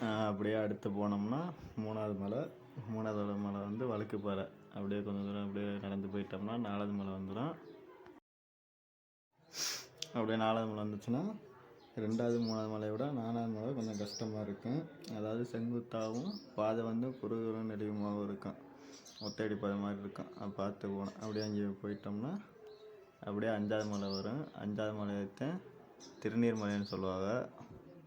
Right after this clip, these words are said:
ஆ, திருநீர்மலையை நெத்தியில எடுத்து பூசிக்கிட்டு அப்படியே போ-, போனோம்னா ஆறாவது மலைக்கு கீழே இறங்குறாப்புல இருக்கும். கீழே இறங்கி போனோம்னா ஒரு சுனை ஒண்ணு இருக்கு. ஆ, கு-, குளம் மாதிரி இருக்கும். அந்த குளத்துல ஒரு லிங்கம் ஒண்ணு இருக்கு.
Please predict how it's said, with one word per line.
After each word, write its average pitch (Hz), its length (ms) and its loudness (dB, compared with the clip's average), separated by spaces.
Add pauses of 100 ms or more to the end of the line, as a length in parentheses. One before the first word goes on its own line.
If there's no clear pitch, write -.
(760)
ஆ, 110 120 0
திருநீர்மலையை 104 840 4
நெத்தியில 101 280 0
எடுத்து 101 260 0
பூசிக்கிட்டு 104 720 0 (320)
அப்படியே 104 360 0
போ-, 104 340 -2 (500)
போனோம்னா 110 520 -2 (600)
ஆறாவது 117 340 6
மலைக்கு 110 440 2
கீழே 117 260 4
இறங்குறாப்புல 104 580 4
இருக்கும். 98 260 0 (160)
கீழே 113 220 6
இறங்கி 107 220 4
போனோம்னா 104 680 2
ஒரு 110 140 2
சுனை 104 300 2
ஒண்ணு 107 280 2
இருக்கு. 117 540 -2 (680)
ஆ, 107 340 2
கு-, 101 240 -4
குளம் 110 240 4
மாதிரி 107 200 2
இருக்கும். 101 280 -2
அந்த 104 160 0
குளத்துல 110 500 2
ஒரு 107 100 2
லிங்கம் 104 460 2
ஒண்ணு 101 40 2
இருக்கு. - 320 -2